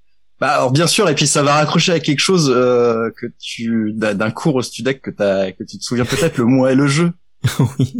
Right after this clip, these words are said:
Speaker 1: Le fameux moi et jeu en fait. Et il est, il est vrai en radio, euh, tu peux pas être. Alors il y a deux écoles d'ailleurs, tiens. Deux écoles
Speaker 2: Ouais,
Speaker 1: pour ça.
Speaker 2: il y a les bonnes écoles et les mauvaises.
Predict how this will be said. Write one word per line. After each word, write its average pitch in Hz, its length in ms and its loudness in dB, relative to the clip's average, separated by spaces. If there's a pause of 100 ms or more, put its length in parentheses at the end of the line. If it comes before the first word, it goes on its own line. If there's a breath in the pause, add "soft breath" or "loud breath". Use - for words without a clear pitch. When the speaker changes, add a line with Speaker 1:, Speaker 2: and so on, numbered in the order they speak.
Speaker 1:
Le 131 140 0
fameux 151 340 0
moi 156 320 2
et 131 80 -2
jeu 143 240 -2
en 123 120 -6
fait. 123 260 -6
Et 123 320 -6
il 120 160 -8
est, 123 140 -4
il 117 120 -4
est 123 60 -2
vrai 139 380 2
en 101 180 0
radio, 120 540 0
euh, 101 80 -2 (340 loud breath)
tu - 140 -12
peux - 160 -6
pas 139 260 -6
être. - 520 -6
Alors 127 340 -4
il 127 100 -6
y 127 40 0
a 127 40 0
deux 226 240 -2
écoles 98 240 -6
d'ailleurs, 87 240 -6
tiens. 87 180 -10 (440)
Deux 143 300 -2
écoles 135 260 0
Speaker 2:
Ouais, 113 60 0
Speaker 1:
pour 110 100 -2
ça. 92 120 -2
Speaker 2:
il 127 60 4
y 131 40 4
a 135 60 4
les 143 100 4
bonnes 160 320 4
écoles 156 320 2
et 196 80 4
les 196 240 2
mauvaises. 240 460 0